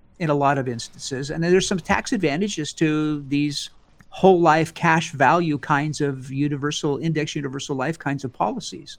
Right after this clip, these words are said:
that can have a significantly positive impact on people. It's one of those, it's one of the true only ways that you can get tax-free dollars out in retirement. You can't do that with an ira.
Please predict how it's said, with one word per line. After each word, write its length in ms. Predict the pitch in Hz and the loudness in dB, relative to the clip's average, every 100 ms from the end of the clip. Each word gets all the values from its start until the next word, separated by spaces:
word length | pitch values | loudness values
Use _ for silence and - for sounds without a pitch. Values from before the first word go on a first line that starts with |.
| - - - - - | -20 -20 -20 -20 -2
that 560 | 131 139 143 147 143 _ - | 4 6 6 4 0 _ -2
can 220 | 165 151 | 2 4
have 260 | 151 151 | 4 4
a 80 | 160 | 2
significantly 720 | 165 - 170 180 208 190 147 139 | 0 2 4 2 2 0 0 0
positive 480 | 156 131 147 139 | 2 2 0 0
impact 440 | 139 190 190 123 - | 0 0 0 -2 -6
on 140 | 120 | -12
people. 300 | 117 117 107 | -10 -12 -10
It's 180 | 123 131 | -8 -4
one 200 | 147 160 | 2 4
of 80 | 185 | 6
those, 220 | 190 185 185 - - | 6 4 0 -18 0
it's 140 | 190 185 | 2 4
one 180 | 175 | 4
of 80 | 196 | 6
the 60 | 180 | 4
true 460 | - - 196 196 190 | 2 4 6 8 8
only 380 | 175 196 196 | 6 6 6
ways 480 | 190 170 160 165 160 | 6 4 4 4 4
that 120 | 160 | 2
you 140 | 143 151 | 2 2
can 200 | 160 151 | 2 0
get 260 | 147 135 _ _ _ _ - _ _ _ | 0 0 _ _ _ _ -20 _ _ _
tax-free 600 | - 147 165 - 156 160 | 2 4 4 0 0 0
dollars 640 | 139 127 147 143 117 - - - | 0 4 4 2 -2 -4 -4 2
out 520 | 156 165 127 - - - - _ _ _ _ - | 6 6 2 -6 -12 -14 -20 _ _ _ _ 0
in 140 | 156 | 2
retirement. 580 | 156 165 160 165 165 - | 4 4 4 4 0 -6
You 60 | - | -2
can't 220 | 180 160 | -2 2
do 120 | 175 | 4
that 180 | 170 143 | 4 2
with 140 | 165 | 0
an 80 | 202 | 2
ira. 400 | 104 110 110 151 | 2 2 0 -6